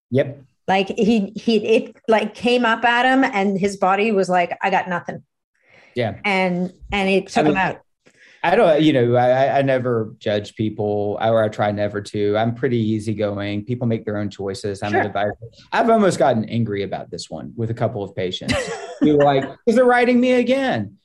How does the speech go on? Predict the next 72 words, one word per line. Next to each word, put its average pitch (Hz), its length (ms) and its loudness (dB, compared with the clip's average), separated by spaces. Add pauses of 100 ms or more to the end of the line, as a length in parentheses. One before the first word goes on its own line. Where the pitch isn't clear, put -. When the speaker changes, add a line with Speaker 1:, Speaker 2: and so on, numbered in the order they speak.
Speaker 1:
And 202 260 0
could 226 140 2
I, 233 160 4
what's 233 200 0
going 247 320 0
on? 240 240 0
Why 190 200 0
am 214 120 0
I 214 120 0
feeling 220 320 -2
like 156 240 0
this? 135 180 -2
What 202 220 2
happened 233 380 -2
to 202 60 2
me?" 135 180 0
And 131 80 0
then 160 100 0
they 175 100 0
tell 180 160 0
me 190 100 -2
what 185 180 0
they 185 100 -2
did. 226 200 -2
And 196 140 -2
I'm 190 80 -2
like, 190 160 -4
"How 185 120 -6
many 233 140 -2
times 214 240 -6
do 190 80 -4
I 180 60 0
have 175 140 -2
to 175 60 -8
tell 240 300 -4
you? - 300 -6
Speaker 2:
<laughs> 240 100 2 (140)
Speaker 1:
Right? 180 140 0
You've - 180 -8
got 175 240 0
to, 214 280 -4 (100)
you've 190 240 -2
got 156 260 2
to 190 140 -2
respect 196 520 -4
what 117 160 -2
this 135 140 -4
thing 139 240 -2
did 107 200 -4
to - 60 -12
your 139 140 -6
system. - 560 -12 (160)
Speaker 2:
Yeah. 208 280 0
Speaker 1:
Stop." - 120 -12 (460)
Right? 190 200 2
Speaker 2:
Yeah. 175 180 -6
Speaker 1:
Do 170 100 2
something 269 360 -2
else. 277 520 -6
Be 196 120 -2
productive 233 400 -4
in 220 80 -6
some 214 160 -8
other 190 160 -6
way. 120 320 -2
Anyway, 98 340 -4
yeah, 98 200 -6
it 101 100 -8
gets 120 200 -2
me - 60 -6
riled 131 240 -6
up. - 240 -6